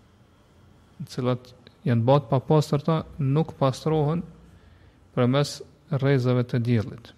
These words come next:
Pra, çfarë do qoftë ai vend, qoftë tokë, apo rrob, apo shtrat kuflajna,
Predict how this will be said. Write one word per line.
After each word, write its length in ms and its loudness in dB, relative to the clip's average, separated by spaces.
Pra, 180 -4
çfarë 480 -4
do 140 0
qoftë 320 -4
ai 100 0
vend, 320 -6
qoftë 360 -6
tokë, 340 -2
apo 280 4
rrob, 400 6
apo 280 0
shtrat 460 0
kuflajna, 640 -2